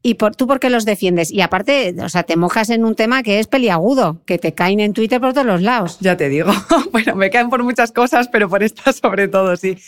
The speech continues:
Speaker 2: Pues mira, eh, cuando yo, antes de empezar la carrera, hice un curso sobre transgénicos en el que, eh, había debate.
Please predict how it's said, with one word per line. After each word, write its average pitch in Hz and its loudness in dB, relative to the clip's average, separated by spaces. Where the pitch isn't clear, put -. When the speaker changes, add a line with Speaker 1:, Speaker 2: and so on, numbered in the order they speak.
Speaker 2:
Pues 202 2
mira, 190 2
eh, 175 2
cuando 185 2
yo, 190 0
antes 208 0
de 277 2
empezar 240 0
la 220 0
carrera, 220 -2
hice 190 0
un 175 -2
curso 185 -6
sobre 165 0
transgénicos 185 -4
en 190 2
el 185 0
que, 180 2
eh, 180 -2
había 202 0
debate. 143 -4